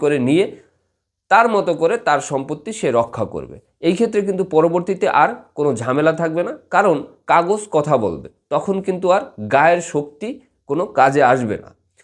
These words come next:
সুপ্রিয় শ্রোতা, আমি হয়তো অনেক কথা বলি, অনেকের পছন্দ না, কিন্তু আমি যে কথাগুলো বলি বা আমি যে পরামর্শগুলো আপনাদের দেই তা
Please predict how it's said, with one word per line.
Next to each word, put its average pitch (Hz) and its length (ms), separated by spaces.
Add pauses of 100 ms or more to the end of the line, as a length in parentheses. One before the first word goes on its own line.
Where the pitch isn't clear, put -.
(160)
সুপ্রিয় 165 340
শ্রোতা, 196 380 (520)
আমি 170 220
হয়তো 220 160 (120)
অনেক 202 160 (100)
কথা 190 200
বলি, 156 300 (440)
অনেকের 175 360 (100)
পছন্দ 170 340 (120)
না, 160 60 (300)
কিন্তু 202 320 (1300)
আমি 202 220
যে 208 140 (140)
কথাগুলো 185 400 (160)
বলি 156 260
বা - 80 (120)
আমি 165 140 (100)
যে 175 80 (220)
পরামর্শগুলো 160 680
আপনাদের 143 420 (120)
দেই 117 200 (460)
তা 139 60